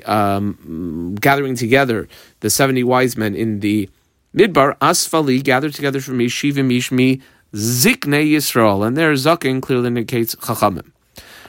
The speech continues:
Rabbi Yossi Aglili, who I boxed, Omer, "Ein zaken ela mishe kana chachma." Sounds like he's su-, kind of saying the same thing.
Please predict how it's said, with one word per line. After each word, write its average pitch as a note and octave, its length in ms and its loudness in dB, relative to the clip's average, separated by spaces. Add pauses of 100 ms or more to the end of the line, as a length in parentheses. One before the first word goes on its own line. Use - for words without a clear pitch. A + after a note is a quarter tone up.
(100)
Rabbi B2 180 2
Yossi B3 300 2
Aglili, D3+ 300 2
who G#2 120 0
I G2+ 60 2
boxed, G2+ 400 -2
Omer, F#2+ 380 -2
"Ein G3+ 180 2
zaken F#3 420 0
ela C3 180 2
mishe C#3 480 0 (160)
kana E3 560 2
chachma." A#2+ 540 0 (640)
Sounds A#2+ 240 0
like A#2+ 120 0
he's G#2 160 -2
su-, - 220 -4 (180)
kind A2+ 160 0
of G2 60 -2
saying G#2+ 140 -2
the F#2 80 -4
same G2+ 200 -4
thing. F#3 300 -2